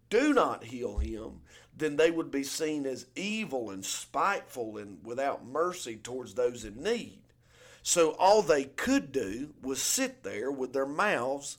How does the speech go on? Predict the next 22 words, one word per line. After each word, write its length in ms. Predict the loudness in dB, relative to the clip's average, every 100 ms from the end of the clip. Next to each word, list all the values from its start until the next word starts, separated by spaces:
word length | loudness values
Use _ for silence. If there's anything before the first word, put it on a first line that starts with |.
| _
shut. 760 | -4 8 8 8 4 -2 -12 -14 -20 _ _ _ _ _ _
Because 420 | 0 2 2 2 0
either 280 | 4 6
way, 500 | 10 10 8 4 -2 -4
if 140 | -8
they 120 | -6
said, 260 | -4 -4 -2
"Heal 280 | 0 2 2
him, 140 | 0
Jesus," 560 | -4 -6 -6 -8 -8 -16 _ _
they've 200 | -12 -8
broke 260 | -2 0 0
their 180 | 0 2
own 220 | 2 -2
rules. 400 | -6 -6 -8 -10 -20 -14
If 140 | -8 -2
they 140 | -2
said, 360 | 0 -2 0 4
"Don't 280 | 4 4
heal 240 | -4 -6 -8
him, 160 | -10
Jesus," 580 | -14 -14 -12 -8 -8 -8